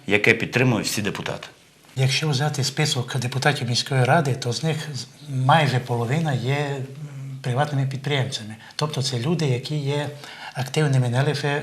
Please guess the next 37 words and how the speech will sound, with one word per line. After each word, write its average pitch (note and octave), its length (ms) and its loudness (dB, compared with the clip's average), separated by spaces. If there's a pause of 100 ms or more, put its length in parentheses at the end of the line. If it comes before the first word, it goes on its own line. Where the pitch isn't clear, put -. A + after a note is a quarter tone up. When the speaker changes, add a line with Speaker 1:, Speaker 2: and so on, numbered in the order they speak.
Speaker 2:
у C#3 180 0
бізнесі, C3+ 760 0
а B2+ 80 -2
й B2+ 200 -2
у B2 80 0
громадському B2+ 600 2
житті. D3 340 -2
Пішли, C3+ 540 -4 (280)
взялися C3 440 -2
за B2 100 -2
депутатство. C3+ 600 -2
Хоча D3 200 -8
ця D3+ 160 -4
робота C3+ 400 0
часто D#3 360 -2
невдячна. D3 560 -2 (720)
І B2 160 -2
так, D#3+ 240 2
спілкуючися D3+ 720 -2
з A2 40 -6
депутатами, C#3 640 0
я C3+ 80 2
знаю, C#3 220 0
що C3 160 -2
деякі C3+ 360 -2
з - 80 -6
них A2+ 140 -4
дуже C#3 240 0
незадоволені C3+ 720 2
своєю C3+ 480 2 (400)
роботою. B2 540 0
Вони, B2 300 0 (800)
їм C3 280 0
важко, C3 460 2
їм B2 240 -2
не A#2 120 -6
цікаво. C#3 600 0